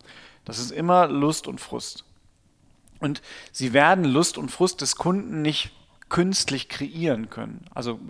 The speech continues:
doch, in der Energiewirtschaft können wir das auch. Ne? Also in der, vor allen Dingen Frust können wir künstlich kreieren beim Kunden. <laughs> Ähm,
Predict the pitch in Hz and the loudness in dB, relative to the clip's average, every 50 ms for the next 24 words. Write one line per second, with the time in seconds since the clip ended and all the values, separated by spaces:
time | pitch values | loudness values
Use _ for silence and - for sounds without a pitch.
0 | 113 107 123 123 - 131 120 123 120 123 123 120 123 139 143 156 - - 135 - | -6 -4 -2 -2 -2 -4 -8 -8 -6 -6 -6 -6 -4 -4 -2 -2 -2 -2 -2 -4
1 | - - 131 123 120 120 117 120 120 120 131 123 - - - - _ - - - | -4 -4 -4 -4 -2 -4 -4 -2 0 0 0 0 0 -2 -6 -14 _ -20 -20 -20
2 | - - - - - - - 131 151 175 - 135 127 131 131 123 123 127 131 135 | -20 -20 -20 -20 -14 -2 2 4 4 4 4 2 2 2 2 2 2 2 2 0
3 | 135 131 127 - - 151 143 143 147 143 - - 156 156 - - - - 123 104 | -4 -6 0 4 6 6 6 6 4 0 4 6 6 6 6 6 2 -2 -2 -2
4 | 113 113 - - 127 - - - 127 - - - 165 160 151 151 139 135 131 120 | -2 -2 0 0 0 0 0 0 2 4 4 6 6 6 6 8 8 8 8 6
5 | 117 120 - - 113 110 104 - - - - - - - - - - - - 139 | 4 0 -2 -2 -4 -4 -6 -10 -14 -16 -16 -14 -12 -10 -10 -8 -10 -10 -12 -16
6 | - - - 143 143 139 139 139 135 131 135 135 127 | -12 0 4 6 8 8 8 6 4 2 0 -2 -6